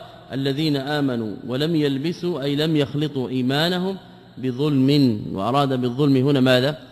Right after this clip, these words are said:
الشرك الأكبر، لما ثبت في حديث ابن مسعود رضي الله تعالى عنه وغيره مرفوعا: "إنما هو الشرك. ألم تسمعوا إلى قول العبد الصالح: 'إن الشرك لظلم عظيم'".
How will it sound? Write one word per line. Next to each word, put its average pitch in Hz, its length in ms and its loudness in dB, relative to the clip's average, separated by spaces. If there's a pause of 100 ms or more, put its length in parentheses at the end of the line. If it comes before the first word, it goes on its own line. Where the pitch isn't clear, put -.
(100)
الشرك 131 280 -4
الأكبر، 151 480 -6 (440)
لما 135 600 0
ثبت 117 580 -4 (180)
في 123 100 -6
حديث 139 320 -2
ابن 135 140 0
مسعود 131 360 -2
رضي 123 240 -4
الله 131 400 -4 (340)
تعالى 135 300 -2
عنه 127 380 -4
وغيره 135 340 0
مرفوعا: 165 600 -2 (480)
"إنما 147 420 2
هو 143 240 2
الشرك. 127 340 -2 (1300)
ألم 139 240 2
تسمعوا 143 560 0
إلى 135 160 2
قول 131 580 0
العبد 135 360 -6
الصالح: 156 640 -4
'إن 151 220 0
الشرك 143 440 -6
لظلم 131 460 -2
عظيم'". 107 320 -8